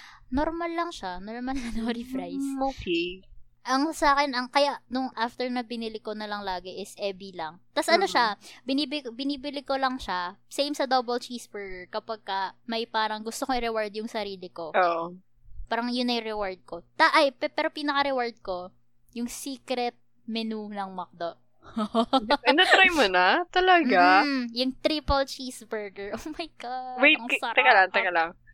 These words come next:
Speaker 2: Kailan mo
Speaker 1: Mm.
Speaker 2: to na-try? Anong year? Kasi na-discover ko lang siya nung nag-download ako ng app no twenty nineteen. Tapos I was browsing through that app. Tapos nakita ko,
Speaker 1: Twenty twenty
Speaker 2: "Oh,
Speaker 1: ngayon, no? Kailan
Speaker 2: okay.
Speaker 1: ba to sumikat?
Speaker 2: Meron pala
Speaker 1: Twenty nineteen
Speaker 2: secret
Speaker 1: nga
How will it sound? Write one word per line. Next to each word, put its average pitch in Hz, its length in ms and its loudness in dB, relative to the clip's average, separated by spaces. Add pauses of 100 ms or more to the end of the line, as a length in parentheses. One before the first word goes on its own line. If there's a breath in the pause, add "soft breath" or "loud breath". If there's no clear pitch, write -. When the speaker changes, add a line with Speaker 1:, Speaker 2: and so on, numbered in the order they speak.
Speaker 2:
Kailan 285 220 6
mo 370 100 4
Speaker 1:
Mm. - 40 2
Speaker 2:
to 330 100 0
na-try? 185 400 4
Anong 233 240 0
year? 175 460 -2
Kasi - 260 2
na-discover 247 920 4
ko 247 160 2
lang 226 320 4 (100)
siya 170 380 2
nung 196 160 0
nag-download 196 540 2
ako 196 200 4
ng 185 180 -2 (120)
app 175 400 2
no 190 160 -2
twenty 196 320 0
nineteen. 180 640 -4 (160)
Tapos 180 240 2
I 180 160 6
was 196 240 2
browsing 165 640 2
through 185 240 -4
that 170 180 -2
app. 160 280 -2
Tapos - 180 -10
nakita 185 320 -2
ko, 185 160 -2
Speaker 1:
Twenty 302 260 -2
twenty 302 440 -6
Speaker 2:
"Oh, - 20 -4
Speaker 1:
ngayon, - 260 6
no? 202 220 0
Kailan 415 240 2
Speaker 2:
okay. 330 80 -2
Speaker 1:
ba 415 80 0
to 440 140 0
sumikat? 359 360 -4
Speaker 2:
Meron 202 220 6
pala 208 220 6
Speaker 1:
Twenty 349 120 2
nineteen 349 140 -6
Speaker 2:
secret 294 220 0
Speaker 1:
nga 190 100 -6